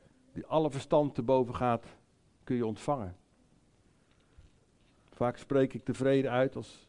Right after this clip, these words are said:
ik voor mensen mag bidden over hun leven. Ik vind zelf persoonlijk de vrede een van de belangrijkste dingen die je bij je kan dragen.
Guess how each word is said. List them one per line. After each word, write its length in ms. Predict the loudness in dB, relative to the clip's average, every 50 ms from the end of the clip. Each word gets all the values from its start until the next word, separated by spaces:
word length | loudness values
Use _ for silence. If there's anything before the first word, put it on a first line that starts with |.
| _ _
ik 80 | -16
voor 140 | -10 -6 -2
mensen 280 | 0 0 -2 -2 -4 -4
mag 180 | -4 -4 -2
bidden 320 | 0 -2 0 0 -2 -6 -8 -12 _ _ _ _ _ -6
over 240 | -4 -4 -4 -2 -2
hun 140 | -2 0 2
leven. 420 | 2 2 2 0 -2 -8 -12 -12 _ _ _ _ _ _ _ _ _ _ _ _ _ _ _ _ _ _ _ _ _ _ _ _ _ _ _ _ _ _
Ik 160 | -20 -18 -10 -4
vind 160 | -4 -2 0
zelf 460 | 2 2 2 2 0 -4 -8 -16 -10
persoonlijk 460 | -10 -6 -4 -2 -2 0 0 -2 -4
de 80 | -6 -8
vrede 360 | -2 0 2 2 2 0 -2
een 160 | -2 -2 -2
van 140 | -4 -4 -4
de 80 | -4 -2
belangrijkste 580 | 0 0 0 0 0 -2 -2 -4 -4 -8 -6
dingen 280 | -4 -4 -2 -2 -4 -2
die 100 | -2 -2
je 100 | -2 2
bij 200 | 2 2 2 2
je 60 | 0
kan 180 | 0 -2 -4 -2
dragen. 460 | -2 -2 -2 -4 -6 -10 -14 -16